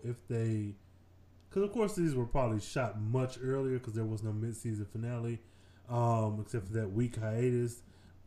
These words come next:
I wonder if it was like, okay, so-and-so's getting episode one, he's getting episode two, he's getting, like, I wonder if that's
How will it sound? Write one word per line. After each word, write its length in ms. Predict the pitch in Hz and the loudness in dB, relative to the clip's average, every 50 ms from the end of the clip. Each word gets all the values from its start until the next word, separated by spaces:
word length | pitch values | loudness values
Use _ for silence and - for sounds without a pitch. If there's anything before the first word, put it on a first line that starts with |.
| - - - - - - - | -20 -20 -20 -20 -20 -8 -4
I 80 | 165 175 | -2 0
wonder 280 | 180 185 190 196 185 170 | 2 2 2 2 2 2
if 80 | 170 | 2
it 60 | 180 | 4
was 140 | 165 160 143 143 | 2 4 4 2
like, 160 | 131 120 131 | 0 -2 -2
okay, 300 | 131 123 143 135 127 120 | -4 -4 0 0 2 2
so-and-so's 480 | - - 156 151 151 147 156 147 139 131 | 2 2 2 2 2 0 0 -2 -2 0
getting 240 | 139 143 131 135 135 | 0 0 0 2 0
episode 420 | 139 135 135 131 - 139 127 120 | 0 0 0 0 0 2 0 2
one, 500 | 117 123 131 - 110 104 101 98 98 95 92 101 | 2 2 2 2 2 0 0 -2 -4 -6 -6 -4
he's 220 | 113 127 131 127 | -2 -2 -2 -2
getting 200 | 127 127 123 123 | -2 -2 0 0
episode 320 | 123 120 117 131 123 123 120 | -2 -2 -2 -2 -2 -2 -2
two, 140 | - 127 120 | -2 -2 0
he's 120 | 120 123 | 0 -2
getting, 220 | 123 131 127 120 131 | -2 -4 -6 -6 -6
like, 160 | 131 123 127 | -8 -6 -6
I 40 | 139 | -6
wonder 420 | 139 147 175 190 190 165 156 147 | -2 0 0 0 2 2 0 0
if 140 | 139 143 - | 0 0 -2
that's 360 | 151 143 143 143 - - - | -2 -2 -2 -2 -6 -10 -14